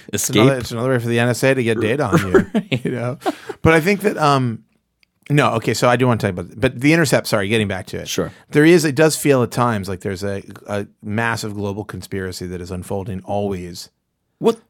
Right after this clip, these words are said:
Speaker 2: But
Speaker 1: I
Speaker 2: isn't it possible?
Speaker 1: <laughs> I think maybe the, the, the, the, the, inter-, the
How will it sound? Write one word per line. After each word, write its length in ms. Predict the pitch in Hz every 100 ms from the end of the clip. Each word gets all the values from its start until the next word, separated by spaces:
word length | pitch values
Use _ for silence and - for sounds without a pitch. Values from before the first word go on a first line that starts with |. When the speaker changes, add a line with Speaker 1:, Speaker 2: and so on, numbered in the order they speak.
| _
Speaker 2:
But 100 | 147
Speaker 1:
I 40 | 175
Speaker 2:
isn't 180 | 220
it 60 | 240
possible? 560 | 143 127 127 139 131 131 127 139 190
Speaker 1:
<laughs> 320 | - - -
I 80 | 196
think 220 | 185 233
maybe 200 | 202 202
the, 140 | 190 165
the, 260 | 143 147
the, 260 | - 127 123
the, 760 | 110 117 113 113 107 113 110 104
the, 160 | 107
inter-, 220 | 117 156 -
the 340 | 104 98 90